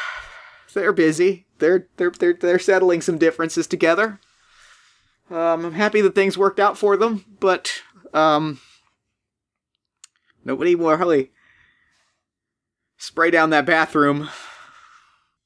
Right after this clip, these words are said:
Does anybody else wanna be in? And he just grabs the paper and he just crinkles it and he throws it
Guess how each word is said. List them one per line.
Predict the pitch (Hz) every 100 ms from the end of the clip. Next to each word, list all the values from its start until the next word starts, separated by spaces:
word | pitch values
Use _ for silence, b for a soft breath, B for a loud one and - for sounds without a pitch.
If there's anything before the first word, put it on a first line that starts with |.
| _ _
Does | -
anybody | 147 156
else | 156 151
wanna | 156 156
be | 147 156 156
in? | 143 127 _ _ _ _ _ _ _ _ _ _ _ _ _ _ _ _ _ B B B B B
And | 127
he | 120
just | - -
grabs | 131 123 120 -
the | 123
paper | 143 117 131 113
and | 117
he | 113
just | 117
crinkles | - 160 147 147 131
it | 139 135 -
and | 117
he | 104
throws | - - - - 147 170 180 233 233 226
it | 180